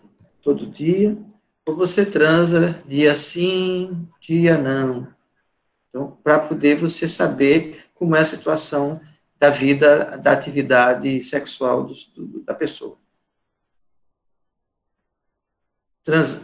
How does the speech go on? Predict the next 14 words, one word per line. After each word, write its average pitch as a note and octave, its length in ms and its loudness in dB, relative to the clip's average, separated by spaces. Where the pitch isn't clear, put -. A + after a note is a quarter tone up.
transar, D#3 880 2
inclusive, D#3+ 540 -4
pra, F3 160 -4
além E3 260 4
da F#3 120 4
vida D3 260 0
sexual, F3 840 2
pra F#3+ 140 0
ver, F#3 160 0
saber D#3+ 640 -2
se F3 100 -6
tem F#3+ 200 -8
perigo E3+ 380 -2
de D#3+ 360 -4